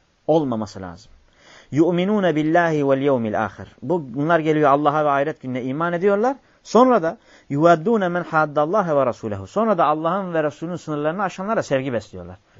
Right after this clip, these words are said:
Böyle bir kavim olmaz. Olmaz olsun tabiri caizse. Tamam mı? Bu Arap dili edebiyatında, belagatında olmaz olsun dersin yani. Tamam mı? Hı. وَلَوْ كَانُوا آبَاءَهُمْ. İster bunlar babaları olsun.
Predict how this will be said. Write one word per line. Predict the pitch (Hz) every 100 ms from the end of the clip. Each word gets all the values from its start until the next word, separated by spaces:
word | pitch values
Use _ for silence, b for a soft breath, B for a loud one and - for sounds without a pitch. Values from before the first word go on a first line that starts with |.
| 101
Böyle | 151 156
bir |
kavim | 151 135 135
olmaz. | 101 120 104 - _
Olmaz | 127 180 226
olsun | 147 107 107
tabiri | 107 98 92
caizse. | 90 98 - _ _ -
Tamam | - 208
mı? | - b b b b b _ -
Bu | 139
Arap | 156 156
dili | 156
edebiyatında, | 151 147 147 165 180 175 -
belagatında | 131 135 143 135 185 185
olmaz | 135 156 147
olsun | 135 165
dersin | 139 113 101
yani. | 98 95 107
Tamam | 151 220
mı? | 90 -
Hı. | 117 98 _ _ _ _ b b b b b b
وَلَوْ | 139 151 233 233
كَانُوا | - 196 175 214 175 147
آبَاءَهُمْ. | 139 135 117 113
İster | - - 185
bunlar | 165 190 202
babaları | 165 151 156
olsun. | 127 - 95